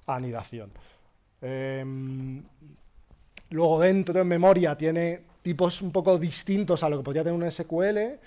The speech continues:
que es como arrays, eh, datos anidados, tiene lambdas presiones, o sea, puedes crear un array y luego iterar sobre ellas con una lambda y una función de orden superior, map, filter, etcétera, y luego puedes hacer joins.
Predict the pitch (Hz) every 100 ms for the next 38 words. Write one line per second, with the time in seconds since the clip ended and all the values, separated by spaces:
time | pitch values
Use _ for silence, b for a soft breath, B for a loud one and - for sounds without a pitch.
0 | B - 151 - 131 127 131 160 175 175
1 | 185 170 - - B B - 143 135 135
2 | 135 135 135 160 151 151 151 170 175 180
3 | 175 - - 165 165 160 160 151 160 147
4 | 175 190 190 143 139 147 - 156 151 147
5 | 147 151 139 139 139 139 143 135 139 139
6 | 143 139 135 135 - B B - 151 151
7 | 143 143 160 160 147 143 143 143 143 143
8 | 139 127 131 127 147 175 185 160 117 123
9 | 127 131 135 - 131 131 123 127 127 113
10 | - 147 175 185 226 - b - 127 123
11 | 131 127 120 110 110 107 107